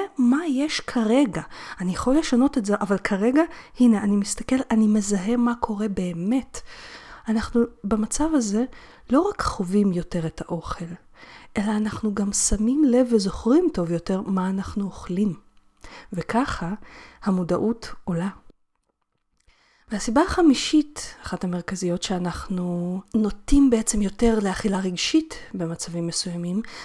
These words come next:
זה כי אנחנו נוטים לשפוט את עצמנו בצורה משמעותית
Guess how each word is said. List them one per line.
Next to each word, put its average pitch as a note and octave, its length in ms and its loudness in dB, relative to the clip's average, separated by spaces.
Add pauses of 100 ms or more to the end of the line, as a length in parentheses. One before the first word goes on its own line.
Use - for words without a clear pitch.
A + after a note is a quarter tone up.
זה G#3+ 100 -2
כי A3 160 0
אנחנו A3 280 2
נוטים D4+ 300 4
לשפוט D4+ 520 2
את - 100 -6
עצמנו G3 600 0
בצורה A3 380 2
משמעותית C#4+ 840 2